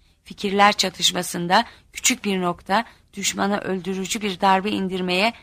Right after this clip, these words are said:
yeterdi zaten. İşte bu öldürücü darbeyi oluşturacak taşları hiç gözden kaçırmadan toplamalıydı Tanksebayev.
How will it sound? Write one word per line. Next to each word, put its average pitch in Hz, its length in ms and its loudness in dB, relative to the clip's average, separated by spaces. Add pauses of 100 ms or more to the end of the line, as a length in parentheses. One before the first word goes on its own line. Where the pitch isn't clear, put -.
(180)
yeterdi 170 500 -4
zaten. 156 480 -4 (1600)
İşte 254 400 0 (320)
bu 262 120 0
öldürücü 202 500 2
darbeyi 185 400 4
oluşturacak 180 760 -2
taşları 190 520 4 (280)
hiç - 180 -4
gözden 208 400 2
kaçırmadan 202 760 2
toplamalıydı 175 800 0 (300)
Tanksebayev. 170 1040 -4